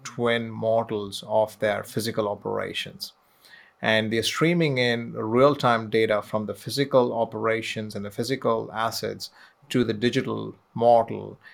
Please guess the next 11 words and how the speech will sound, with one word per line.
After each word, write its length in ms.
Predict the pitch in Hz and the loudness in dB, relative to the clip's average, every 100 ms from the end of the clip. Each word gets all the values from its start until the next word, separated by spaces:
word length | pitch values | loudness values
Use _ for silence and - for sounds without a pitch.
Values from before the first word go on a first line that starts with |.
| _ - | _ -6
and 180 | 107 107 | -2 -2
then 120 | 110 | -4
simulating 720 | - 151 147 127 117 117 113 | 0 2 4 4 4 2 -2
and 160 | 104 104 | -6 0
running 480 | 117 123 120 110 | 2 2 -2 -6
what-if 400 | 110 120 135 120 | 0 2 4 2
analysis, 840 | 113 110 107 107 - 104 101 98 - - - _ | 0 -2 -4 -4 -6 -6 -8 -10 -12 -18 -20 _
and 240 | 113 110 107 | -4 -2 2
then 300 | 117 110 107 | 2 2 -2
exporting 680 | 120 - 156 143 135 131 | -4 0 4 6 6 2
their 220 | 120 113 | 2 0